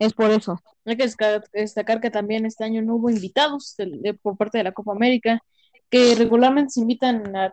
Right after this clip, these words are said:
Speaker 2: co-, de la concacaf y posiblemente otro continente que puede ser, regularmente es Asia.
Speaker 1: Ujú. Pues bueno, ahora toca hablar a ti, Ulises, de temas de la selección mexicana.
Speaker 2: Sí, bueno, sabemos ahora que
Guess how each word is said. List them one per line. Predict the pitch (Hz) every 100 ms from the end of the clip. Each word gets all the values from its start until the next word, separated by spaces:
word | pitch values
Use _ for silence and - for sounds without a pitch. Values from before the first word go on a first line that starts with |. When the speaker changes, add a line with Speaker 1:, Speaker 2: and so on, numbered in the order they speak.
| -
Speaker 2:
co-, | - 220 214 190
de | 202
la | 196
concacaf | 202 196 190 262 285 254
y | 220
posiblemente | 202 214 220 226 226
otro | 202
continente | _ 190 208 - 202
que | - 175
puede | 185 180
ser, | 190 180 185 - _ _ _ _
regularmente | 226 226 240 247 262 262 262
es | 240 226
Asia. | 220 190 - _ _ - _
Speaker 1:
Ujú. | - 240 226 285 330 _ _ _ _ _ _ _ _ _ _ _ _ _ _ _ _ _ -
Pues | 226 220
bueno, | 240 240 -
ahora | 226 254 339 311 269 -
toca | 302 311 277
hablar | 262 277
a | 262
ti, | 277 285
Ulises, | 240 214 214 - - -
de | 196 196 185 185 185 -
temas | 262 277 247 233 233
de | 208
la | 190
selección | 196 202 - 240
mexicana. | 240 220 262 254 - _ - _ _ - _ _ _ -
Speaker 2:
Sí, | - 320
bueno, | 262 349 247
sabemos | 233 240 320 381 392 - 240
ahora | 254 302 302
que | 240 220 202